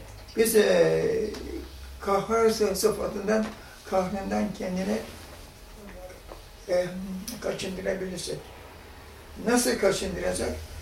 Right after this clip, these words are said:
İşte şu, şuradakilerini yaptığımız zaman, yap dediğini yaptık, yapmadık, yapmadık zaman kaçırmış olacağız. Ayrıca hani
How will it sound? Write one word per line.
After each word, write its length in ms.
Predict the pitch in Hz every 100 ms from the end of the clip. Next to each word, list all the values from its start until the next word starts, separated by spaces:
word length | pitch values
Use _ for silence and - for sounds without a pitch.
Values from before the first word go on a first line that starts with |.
| - - - -
İşte 180 | - 190 - - - - - - 143
şu, 260 | - - 220 - - - - -
şuradakilerini 720 | - 233 247 - 214 202 208 214 - - - - - -
yaptığımız 560 | 214 214 220 233 220
zaman, 340 | 202 190 233 247 - - - - - - - - - - - -
yap 200 | 233 233
dediğini 300 | 202 202 190
yaptık, 400 | 208 - - -
yapmadık, 480 | 220 - 101 92 -
yapmadık 380 | 104 110 - - -
zaman 260 | 208 262 - - - - -
kaçırmış 440 | 269 - 247 214
olacağız. 420 | 180 - - - - - - - - - - -
Ayrıca 300 | 202 - 214
hani 120 | -